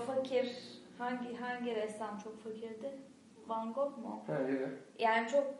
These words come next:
Speaker 1: mesela fakir Van Gogh, e, bir yerde çırak olarak çalışıyor. Ama sonra bir yandan, e,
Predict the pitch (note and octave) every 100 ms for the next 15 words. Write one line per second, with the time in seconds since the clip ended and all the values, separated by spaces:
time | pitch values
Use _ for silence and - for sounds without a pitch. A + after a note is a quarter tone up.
0 | B3+ A#3+ B3 A#3+ A#3+ C4+ C4 A#3 A3+ A3
1 | G#3 G#3 C4+ E4+ F4 - - - - -
2 | G#3+ G#3+ G#3+ G#3+ G3+ - A3 A#3 B3+ B3
3 | A#3+ B3 - C4 C4 A#3 G3+ F#3+ - G3+
4 | G3 G3+ C4 F#4 G4+ - - - - C4
5 | C4+ C#4 C4+ C#4 C4+ - - - C4+ B3
6 | G#3 G#3+ D4+ D#4 - A3+ A3+ A3+